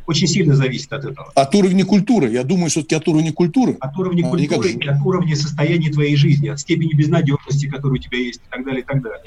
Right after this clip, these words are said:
Speaker 1: Поэтому вот я вижу очень устойчивый тренд по снижению потребления алкоголя. Он связан с чем? Когда люди появляют-, когда у них появляются перспективы, карьера,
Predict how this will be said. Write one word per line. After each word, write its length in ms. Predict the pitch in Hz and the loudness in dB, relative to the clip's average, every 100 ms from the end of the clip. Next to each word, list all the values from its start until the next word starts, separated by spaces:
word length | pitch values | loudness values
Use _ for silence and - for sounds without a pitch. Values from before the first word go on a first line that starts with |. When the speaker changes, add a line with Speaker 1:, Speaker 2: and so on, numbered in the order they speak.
| - - - | -14 -18 -6
Speaker 1:
Поэтому 440 | 170 202 202 - - _ | -2 0 -2 -4 -10 _
вот 120 | 143 | 0
я 140 | 143 202 | 2 2
вижу 240 | 214 185 | -2 -2
очень 260 | 185 - 170 | -2 0 0
устойчивый 480 | - 175 143 143 | 0 0 2 2
тренд 240 | 143 165 139 | 4 2 2
по 60 | |
снижению 500 | - 160 165 139 123 | 0 0 2 2 0
потребления 440 | - 143 143 143 - | -4 0 4 6 4
алкоголя. 440 | - - 220 190 139 147 | 0 -6 -6 -6 -6 -2
Он 120 | 143 | -2
связан 320 | 143 180 160 | 0 0 -2
с 100 | 143 | -2
чем? 240 | - 131 - - - - | -6 -10 -14 -20 -20 -4
Когда 160 | 143 143 | 0 0
люди 220 | 202 175 | 0 -2
появляют-, 440 | 160 160 170 160 135 | -2 -2 0 0 0
когда 160 | 156 | 0
у 40 | 180 | 0
них 140 | 160 | 0
появляются 420 | 165 160 160 - | -2 -2 -4 -4
перспективы, 640 | 147 - 160 - 156 120 - | -4 -2 -2 -2 0 -2 0
карьера, 640 | 143 143 147 147 143 | 2 4 6 4 0